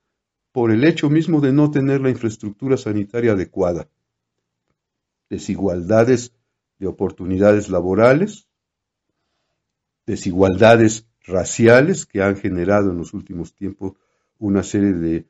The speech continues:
protestas como llevábamos muchos años de no observar, y en fin, desigualdades de clases sociales que son las que pueden explicar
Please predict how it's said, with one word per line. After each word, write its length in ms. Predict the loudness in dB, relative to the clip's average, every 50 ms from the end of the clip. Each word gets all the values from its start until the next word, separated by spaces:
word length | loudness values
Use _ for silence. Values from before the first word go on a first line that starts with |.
| _ -14
protestas 520 | -14 -12 -8 -6 -6 -6 -4 -4 -6 -6
como 260 | -8 -16 -12 -10 -10
llevábamos 580 | -8 -6 -4 -2 0 0 0 -2 -2 -6 -8 -10
muchos 300 | -10 -10 -8 -8 -4 -2
años 300 | 0 0 0 -2 -4 -8
de 100 | -10 -10
no 180 | -8 -6 -8
observar, 600 | -8 -8 _ -16 -16 -10 -6 -6 -6 -6 -6 -12 _ _ _ _ _ _ _ _ _ _ _ _ _ _ _ _ _ _ _ _ _ _
y 120 | -2 -2
en 60 | -2 0
fin, 200 | 0 0 2 4
desigualdades 960 | 2 2 2 2 2 4 4 4 4 4 4 4 4 4 2 -2 -2 -6 _ _ _ _ _ _ _ _
de 180 | -16 -16 -16 -12
clases 400 | -4 0 2 2 2 2 -2 -6
sociales 640 | -8 -8 -8 -4 0 0 0 0 0 -4 -8 -10 _ _ _ _ _ _ _ _ _ _ _ _ _
que 300 | -2 -2 -2 -2 -4 _ _
son 340 | -16 -8 -4 -2 0 0 0
las 180 | -2 -4 -6
que 180 | -6 -6 -6 -6
pueden 440 | -6 -8 _ -2 0 2 2 2 2
explicar 640 | 0 -2 -6 -8 -8 -4 0 0 0 0 -2 -6